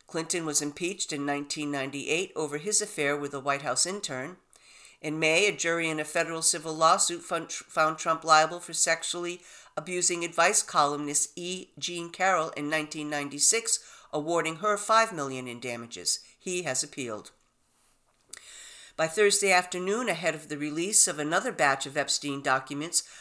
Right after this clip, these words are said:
popular social media accounts were claiming that an Iowa school shooting earlier that same day had been staged to divert attention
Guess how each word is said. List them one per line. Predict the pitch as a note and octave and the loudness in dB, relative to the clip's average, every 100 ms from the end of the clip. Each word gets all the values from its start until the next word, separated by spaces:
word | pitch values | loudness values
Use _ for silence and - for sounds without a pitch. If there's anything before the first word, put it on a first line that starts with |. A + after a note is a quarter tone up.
| - - | -20 -6
popular | - A3 A3 G3+ G3+ | 4 4 4 0 2
social | G3 G#3 G#3+ - F#3 | 4 4 2 0 -2
media | F#3+ A3+ A#3+ G#3+ | -4 -4 -4 -2
accounts | D3+ - D3 D3 | -2 0 0 0
were | D3 | -6
claiming | D3 - D3 D#3+ G#3 - - - - | -6 -4 -2 -2 -6 -10 -20 -18 -8
that | E3 | -4
an | E3 - | -4 4
Iowa | G3 A3+ A#3 A#3 | 6 6 2 4
school | - - G#3 A#3+ | 4 4 -2 0
shooting | - D#3 D#3 C#3 D3 - | 2 2 0 -2 -4 0
earlier | D#3+ E3 E3 D#3 | 2 2 -2 0
that | D3 - | 0 2
same | - G#3 A3 G#3 | 2 2 -4 0
day | G#3+ E3 C#3 D#3 - - | 4 4 2 -8 -20 -14
had | - F3+ | -6 -4
been | F3 F3 | -4 2
staged | - - A3+ A#3 D3+ D3 - - | 4 4 2 2 0 -2 -2 -2
to | |
divert | D3+ D#3+ D#3 D#3 G3 G3+ | -4 -6 -6 0 0 0
attention | F3+ - - A3 A#3 - C#3+ | -6 -8 -4 -4 -2 -2 -4